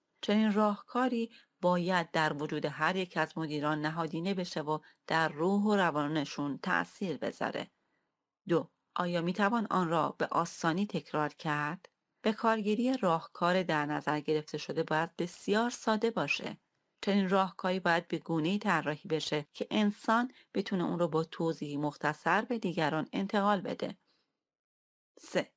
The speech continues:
آیا می‌توان آن را به شیوه راهبردی انتقال داد؟ راهکار در نظر گرفته شده باید به صورت جهانی باشه. چنین راهکاری باید به گونه‌ای برنامه‌ریزی بشه که بتوان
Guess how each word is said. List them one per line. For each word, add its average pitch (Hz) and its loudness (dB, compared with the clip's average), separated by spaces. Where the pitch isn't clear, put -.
آیا 165 0
می‌توان 226 0
آن 160 2
را 151 0
به 139 -4
شیوه 151 -4
راهبردی 151 -2
انتقال 143 0
داد؟ 156 -6
راهکار 220 2
در 151 0
نظر 147 -2
گرفته 147 -4
شده 151 -4
باید 151 -2
به 151 -2
صورت 147 -4
جهانی 147 -4
باشه. - -10
چنین 196 4
راهکاری 202 2
باید 160 0
به 151 2
گونه‌ای 165 0
برنامه‌ریزی 156 0
بشه 156 -4
که - -8
بتوان 156 -2